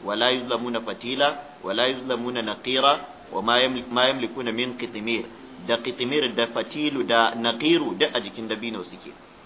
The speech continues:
To sannan ya ce, "Menene alaƙa su da kalmar zarra?" Ba su da alaƙa. Zarra daban, ƴaƴan rana, wancan kuma abu ne a jikin ƙwallon dabino. Sai ya ce, "Allah ya taimaki sunna." A ƙarshe, a gurguje, muna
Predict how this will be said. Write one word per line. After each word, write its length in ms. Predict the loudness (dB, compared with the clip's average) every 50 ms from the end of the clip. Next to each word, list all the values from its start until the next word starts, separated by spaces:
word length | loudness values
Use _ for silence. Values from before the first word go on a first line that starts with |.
| -20 -20 -20 -20 -20 -20 -20 -20 -20 -20 -20 -20 -20 -20 -20 -14
To 60 | -8
sannan 280 | -2 -2 0 2 2 2
ya 40 | 2
ce, 100 | 0 -2
"Menene 440 | 0 0 0 0 0 0 2 0 2
alaƙa 460 | 2 2 4 4 4 2 2 -2 -6 -4
su 60 | -6
da 100 | -6 -6
kalmar 300 | -4 -4 -4 -4 -4 -4 -2
zarra?" 280 | 0 0 2 2 0 0
Ba 200 | 0 0 0 0 0
su 60 | -2
da 180 | -2 -2 -2 -2
alaƙa. 460 | -2 -4 -4 -6 -8 -10 -10 -8 -4
Zarra 300 | -2 -2 2 2 2 2
daban, 400 | 2 2 0 2 2 0 0 -2 -10 -16 -20 -20 -18 -8 0
ƴaƴan 340 | 2 2 2 4 2 2 2
rana, 320 | 4 2 2 2 2 0
wancan 300 | 0 -2 -4 -6 -8 -8 -6
kuma 180 | -4 -2 -2
abu 120 | -2 -2 -2
ne 120 | -2 -2
a 100 | -2 -2
jikin 260 | -2 -4 -10 -12 -10 -8
ƙwallon 280 | -6 -6 -4 -4 -6 -6
dabino. 340 | -6 -8 -8 -8 -10 -10 -10 -12 -16 -20 -20 -20 -20 -20 -20 -20 -20 -20 -20 -20 -20 -20 -20 -20 -20 -20 -20 -20 -18 -8
Sai 140 | -2 -2 -2 0
ya 40 |
ce, 80 | 0 0
"Allah 240 | 0 0 2 0 0 -2
ya 60 | -2
taimaki 340 | -6 -10 -12 -12 -12 -14 -14
sunna." 340 | -12 -12 -10 -10 -10 -10 -12 -14 -20 -16 -14 -14 -14 -14 -16 -16 -12 -8
A 100 | -6 -2
ƙarshe, 320 | 0 0 0 0 0 0 2
a 80 | 2 2
gurguje, 560 | 0 -2 -6 -6 -6 -2 2 2 2 2 2 -2 -8 -16 -18 -20 -20 -20 -20 -20 -20 -20 -20 -20 -20 -16 -12 -8 -4
muna 300 | -2 2 6 6 6